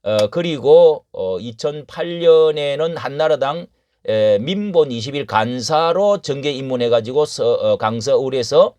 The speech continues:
어, 거기가 험지 이제 주로,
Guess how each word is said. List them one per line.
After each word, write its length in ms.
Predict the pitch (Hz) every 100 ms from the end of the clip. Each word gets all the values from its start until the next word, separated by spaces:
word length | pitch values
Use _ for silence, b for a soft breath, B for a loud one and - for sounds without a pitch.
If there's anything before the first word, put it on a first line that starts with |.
| b b b b -
어, 260 | 120 117
거기가 360 | 117 185 160 135
험지 1300 | - - 151 156 180 196 202 190 190 190 185 151 135
이제 420 | 117 123 120 95 -
주로, 460 | 147 160 156 127